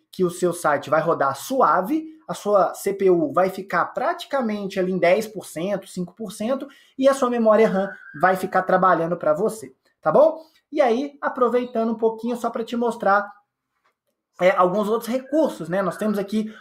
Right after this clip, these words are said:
o maria D B, né? Nós temos aqui também o F T P, que é pra você salvar os, os backups na nuvem. Eu já tô aqui com o meu backup configurado na nuvem. E nós temos o Firewall,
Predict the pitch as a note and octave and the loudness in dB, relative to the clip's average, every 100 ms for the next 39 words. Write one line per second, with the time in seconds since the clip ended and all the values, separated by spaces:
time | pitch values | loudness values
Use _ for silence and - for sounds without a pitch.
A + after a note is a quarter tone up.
0 | - A3+ A#3 F3+ E3 E3+ B3 G#3+ A#3 D4 | -4 2 2 4 4 6 6 6 6 6
1 | - _ - G3 A3 F#3+ - G3+ G3+ G3 | 0 _ -2 0 2 0 0 -4 -4 -4
2 | G3+ G#3 G3+ G#3+ G#3 A#3 - A3 A3 - | -4 -2 -2 2 4 4 0 -4 -4 -2
3 | G3 A3 A3 - _ - G3 G3+ G3 F#3+ | 2 2 2 -6 _ 0 2 2 0 -2
4 | G3+ G3+ F#3 D#3+ F3+ F#3+ F#3 - F#3 D#3+ | -4 2 2 2 2 2 0 -2 -2 -2
5 | F#3+ F3+ F3 E3 D#3+ C#3+ - - - - | -2 0 0 -2 -6 -10 -16 -18 -20 -20
6 | - _ _ - F3 F#3+ F#3 F3 - C3 | -20 _ _ -4 -4 0 2 2 0 -6
7 | - _ F3 G#3+ F#3+ F#3 C#4+ D#4+ D4+ - | -18 _ -2 0 2 0 0 -4 -8 -2
8 | F3+ F3+ - G#3 G#3+ F#3 - F#3 F3+ F3 | 0 0 2 2 2 0 -4 0 0 0
9 | F3 E3 - F3 F3 E3+ E3+ D#3 D#3 G3+ | -2 -2 -6 -12 -10 -2 2 2 0 -4
10 | A3+ F#3+ A#3 D#4+ - _ - D4 D#4 D#4 | -2 -4 -4 -8 -12 _ -12 -2 -2 -2
11 | B3 A3+ B3 - G#3+ G3+ A#3 G#3 C#3+ | -4 -6 -8 -6 -2 2 2 2 0